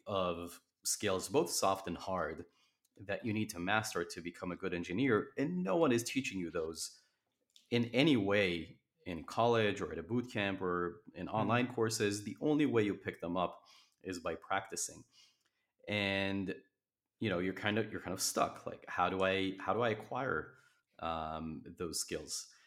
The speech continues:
Speaker 1: And the best answer you'll get is practice. And that's why you have that bootstrapping problem where people, you know, companies want experienced developers, but you have to start somewhere, right? Where do you gain that experience? And, and why do companies want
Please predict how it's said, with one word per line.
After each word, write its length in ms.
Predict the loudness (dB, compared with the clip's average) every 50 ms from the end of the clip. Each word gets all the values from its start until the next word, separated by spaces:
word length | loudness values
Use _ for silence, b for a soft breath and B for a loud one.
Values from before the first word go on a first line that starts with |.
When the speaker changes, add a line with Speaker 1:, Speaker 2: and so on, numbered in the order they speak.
| b b b b _ _ _ -8
Speaker 1:
And 680 | -4 -4 -2 -2 0 -2 -2 -2 -2 -2 -4 -6 -6 -8
the 80 | -8 -6
best 420 | -2 -2 0 0 0 -6 -6 -10 -20 _ _ _ _ _ _ _ -2
answer 300 | -2 -2 0 0 0 0
you'll 160 | 0 0 0
get 200 | -2 -4 -4 -2
is 120 | -4 -4
practice. 460 | -6 -2 0 0 0 0 -2 -6 -4 -4
And 120 | -2 0
that's 220 | 0 0 0 0
why 220 | 2 6 6 8 8
you 220 | 6 4 2 0
have 280 | 0 2 2 2 4 6
that 320 | 6 6 6 4 0 -2
bootstrapping 640 | -2 -2 -2 -2 0 2 2 2 2 0 -4 -6 -6
problem 500 | -4 -2 -2 -2 0 -2 -4 -6 -6 -4
where 200 | -2 0 0 -2
people, 500 | -2 -2 -8 -4 -2 0 0 0 -2 B B B B B B B
you 60 | -6
know, 60 | -4
companies 420 | -2 -2 0 0 2 2 2 0 0
want 320 | 2 4 4 4 4 0 -6 -12 _ -12
experienced 640 | -4 0 0 0 4 4 4 4 4 2 0 0 -2
developers, 840 | 0 2 4 4 4 4 2 0 -4 -6 -4 -4 -4 -4 -6 -6 b b b b b b b _ _ _
but 160 | -4 -4 -2 -2
you 60 | 2
have 140 | 2 2 2
to 80 | 2
start 280 | -2 -2 -2 -2 0 2
somewhere, 380 | 2 4 4 4 2 0 -2
right? 320 | -2 0 0 0 0 -2 -4
Where 160 | -2 -2 -2
do 100 | 0 -2
you 120 | -4 -4
gain 420 | -4 -2 -2 0 0 0 -2 -2 0
that 220 | 0 0 0 0
experience? 720 | -2 -6 -8 -10 -8 -4 -2 -2 -2 -2 -4 -6 -8 -8 -6
And, 140 | -8 -8 -8 -6
and 200 | -6 -6 -4 0
why 140 | 2 2 2
do 100 | 2 -2
companies 480 | -4 -4 -8 -6 -4 -4 -4 -4 -2
want 240 | -2 -2 -2 -2 -4